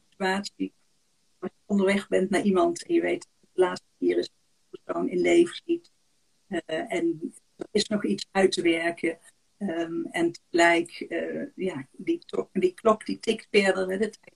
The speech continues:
tikt weg. Wat helpt dan echt? Hè? Wat zorgt dan dat het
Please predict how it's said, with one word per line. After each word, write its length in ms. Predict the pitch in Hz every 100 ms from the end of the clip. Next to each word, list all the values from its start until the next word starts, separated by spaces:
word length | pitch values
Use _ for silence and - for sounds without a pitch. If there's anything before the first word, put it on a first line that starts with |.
| _
tikt 200 | - - -
weg. 240 | 339 - - - - _ -
Wat 420 | 170 269 302 - _ _ _
helpt 300 | 185 247 262
dan 160 | 170 147
echt? 340 | 135 143 - _
Hè? 160 | 233
Wat 300 | 214 269 - - _ _
zorgt 300 | 233 226 -
dan 240 | 190 185 170
dat 260 | 185 -
het 220 | - -